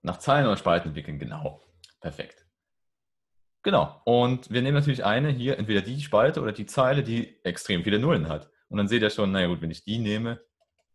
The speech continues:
dann steht da eins minus Lambda. Und dann, ich schreibe das, also ich schreibe es jetzt nicht nochmal ab, ich mache mir jetzt hier das von, zunutze und kopiere es einfach nochmal. Dann steht hier die Determinante von dem Rest.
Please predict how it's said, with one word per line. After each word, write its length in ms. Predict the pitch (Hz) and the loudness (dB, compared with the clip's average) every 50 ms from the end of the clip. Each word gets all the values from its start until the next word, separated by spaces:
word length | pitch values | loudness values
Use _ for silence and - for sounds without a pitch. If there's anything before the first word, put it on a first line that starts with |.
| _ _ _ _ _ | _ _ _ _ _
dann 460 | 90 85 85 85 85 85 85 - - | 0 0 0 0 0 -2 -6 -8 -8
steht 200 | - 98 90 85 | -8 -8 -6 -6
da 120 | 85 73 | -4 -4
eins 200 | 82 85 87 - | -4 -6 -6 -8
minus 200 | - 78 73 - | -12 -12 -12 -6
Lambda. 580 | 85 87 107 135 143 170 202 240 247 - _ _ _ _ _ _ _ _ _ _ _ _ _ _ _ _ _ - _ | -2 -2 0 2 4 4 2 2 0 -6 _ _ _ _ _ _ _ _ _ _ _ _ _ _ _ _ _ -10 _
Und 240 | 95 104 104 101 - | 0 0 0 2 2
dann, 400 | 92 87 98 127 160 175 175 - _ _ _ _ _ _ _ _ | 2 2 2 0 -2 -4 -6 -8 _ _ _ _ _ _ _ _
ich 80 | - - | -20 -10
schreibe 220 | - 180 175 180 | -6 -6 -6 -6
das, 280 | - - - - - - _ _ _ - - - _ | -8 -14 -14 -16 -18 -20 _ _ _ -20 -20 -18 _
also 240 | 85 80 76 71 71 | -12 -12 -10 -10 -10
ich 80 | 71 71 | -12 -8
schreibe 160 | - 82 71 | -8 -8 -8
es 60 | - | -8
jetzt 160 | - 76 - | -12 -10 -10
nicht 140 | 85 87 - | -12 -12 -12
nochmal 240 | - - - - - | -14 -10 -6 -4 -4
ab, 220 | 110 - - _ _ _ _ _ _ _ _ | -4 -6 -8 _ _ _ _ _ _ _ _
ich 140 | - - 78 | -20 -14 -12
mache 180 | 76 76 - | -12 -12 -10
mir 100 | 85 82 | -12 -14
jetzt 120 | 76 73 - | -12 -14 -16
hier 380 | - 85 80 78 78 78 _ _ _ _ _ _ _ _ _ _ _ _ _ _ | -12 -10 -10 -10 -10 -12 _ _ _ _ _ _ _ _ _ _ _ _ _ _
das 140 | - - | -20 -20
von, 280 | _ _ - 87 - _ | _ _ -12 -12 -12 _
zunutze 500 | - - 87 87 104 - - - 113 107 | -12 -10 -6 -6 -6 -8 -8 -8 -6 -6
und 80 | 87 87 | -6 -8
kopiere 320 | - - - - 135 131 | -12 -16 -10 -6 -6 -6
es 80 | 135 - | -6 -6
einfach 320 | - 80 - - 73 73 | -10 -12 -12 -12 -12 -10
nochmal. 500 | 80 73 80 85 87 110 139 147 - _ _ _ _ _ _ _ _ _ _ _ _ _ _ _ _ _ | -10 -10 -6 -6 -4 -4 -6 -8 -12 _ _ _ _ _ _ _ _ _ _ _ _ _ _ _ _ _
Dann 140 | - 110 107 | -2 -2 0
steht 220 | - 147 143 143 | 2 0 0 2
hier 100 | 147 156 | 0 -2
die 80 | 135 127 | -2 0
Determinante 880 | 127 131 - 143 120 110 117 139 175 196 - 135 156 240 247 - _ _ _ _ _ _ | -4 -4 -2 -2 -2 0 0 2 2 2 2 2 0 0 -2 -6 _ _ _ _ _ _
von 320 | _ 123 117 117 120 110 | _ -4 -2 -2 -2 -4
dem 220 | 107 110 104 98 92 | -2 -2 -2 -2 -2
Rest. 760 | 85 104 123 131 123 151 170 - - - _ _ - _ | -2 0 0 0 0 0 -4 -8 -16 -18 _ _ -20 _